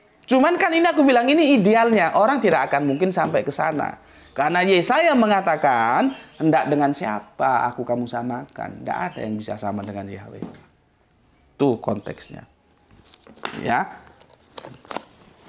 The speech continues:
Jadi, ajaran Yesus ini,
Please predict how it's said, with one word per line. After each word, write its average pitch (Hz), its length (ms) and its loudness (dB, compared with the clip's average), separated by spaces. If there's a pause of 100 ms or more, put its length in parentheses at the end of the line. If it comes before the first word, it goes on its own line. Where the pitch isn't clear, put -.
(600)
Jadi, 123 720 2 (400)
ajaran 135 560 0
Yesus 123 640 0
ini, 117 880 2